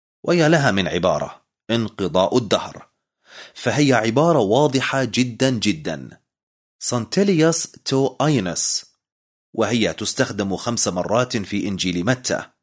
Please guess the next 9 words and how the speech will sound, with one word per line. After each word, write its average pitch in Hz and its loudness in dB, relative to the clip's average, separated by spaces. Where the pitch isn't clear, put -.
نفس 214 0
تلك 165 -2
العبارة، 85 -2
انقضاء 123 0
الدهر، - -4
انقضاء 95 -2
الدهر، 151 0
انقضاء 110 0
الدهر. 101 -2